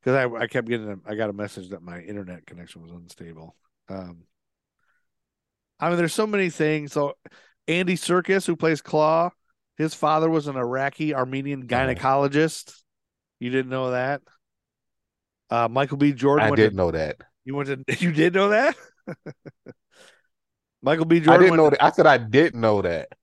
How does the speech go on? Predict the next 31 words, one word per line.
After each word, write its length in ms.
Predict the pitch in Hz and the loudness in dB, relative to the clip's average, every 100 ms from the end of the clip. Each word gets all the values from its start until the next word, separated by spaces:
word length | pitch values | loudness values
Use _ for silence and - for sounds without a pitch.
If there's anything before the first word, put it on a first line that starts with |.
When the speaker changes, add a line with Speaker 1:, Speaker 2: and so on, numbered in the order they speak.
| _ _ _ _ _ - | _ _ _ _ _ -4
Speaker 1:
Oh, 80 | 131 | -2
you 140 | 120 | 0
didn't. 480 | 113 113 90 82 - - | -2 -4 -4 -18 -20 -8
Michael 260 | 120 175 175 | -2 -2 0
B. 140 | 175 | 0
Jordan 380 | 156 170 170 147 | 4 2 2 -2
went 160 | 135 | -8
to 80 | 120 | -8
Speaker 2:
Michael 240 | 110 113 139 | -2 2 4
B. 40 | |
Speaker 1:
Newark, 180 | 147 147 | 2 4
Speaker 2:
Jordan 220 | 117 110 | 4 4
went 200 | 107 104 | 0 -2
to 80 | 104 | -2
what? 260 | 101 117 - _ - | 0 -2 -6 _ 0
Speaker 1:
Newark 320 | 156 165 165 | 2 2 2
Arts 260 | 139 147 147 | 0 0 -2
High 180 | 143 156 | -4 -4
School, 400 | - 185 202 220 _ | -4 -4 -4 -6 _
home 200 | - 160 | -2 0
of 80 | 156 | 0
the 80 | 139 | -2
Jaguars. 680 | 120 139 147 156 165 175 - _ _ - | -2 -2 -2 -4 -4 -6 -10 _ _ -6
Tisha 380 | 214 196 196 | -2 0 -2
Campbell 520 | - 175 180 190 196 190 _ | 0 0 0 0 0 -2 _
and 100 | 143 | -12
Savion 520 | - 165 165 165 165 | -2 0 2 0 -2
Glover 380 | 151 156 160 175 | -2 0 0 2
both 200 | 175 170 | 0 0
went 180 | 175 175 | -2 -4
there. 320 | 180 185 202 | -2 -4 -4